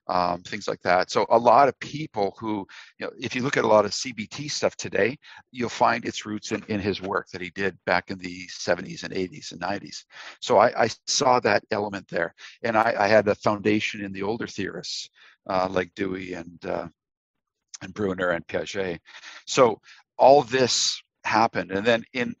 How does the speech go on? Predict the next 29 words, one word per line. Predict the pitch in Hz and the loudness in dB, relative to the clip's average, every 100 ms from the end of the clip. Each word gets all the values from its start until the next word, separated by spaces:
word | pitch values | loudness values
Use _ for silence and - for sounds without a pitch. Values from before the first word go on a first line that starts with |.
| _ | _
in | 123 | -4
the | 117 117 | 0 0
early | 156 160 | 2 0
two | - 131 | -2 -4
thousands, | 127 117 131 - 104 98 | 2 2 2 -2 -10 2
I | 104 | 2
started | - 113 107 92 - | 2 -4 -4 -6 -6
building | 110 107 104 95 | -6 -4 -8 -6
courses, | - 113 - 90 85 | -6 -4 -6 -10 -6
graduate | 107 110 110 101 | 0 0 0 -10
courses. | - 92 - 87 82 - - - | -10 -8 -8 -10 -10 -12 -14 2
Well, | 135 | 6
I'd | 127 139 | 8 8
always | 139 156 | 8 6
been | 120 107 | -4 -6
teaching | 127 - 98 | -6 -6 -8
grad | 98 101 | 0 2
school | - - 95 | 0 -8 -6
and | |
undergraduate | 104 120 - 82 85 85 | -6 -6 -6 -4 -4 -10
courses, | - 87 87 95 92 - - - - - | -6 -6 -4 -10 -12 -14 -20 -20 -20 0
um, | 98 95 92 101 _ | 4 4 2 -6 _
but | 110 | -2
then | 123 117 - | 2 2 2
I | 104 | 0
started | - 123 113 | 2 2 0
to | - | 0
build | 95 110 101 - _ | -6 -2 -2 -4 _
up | - | -4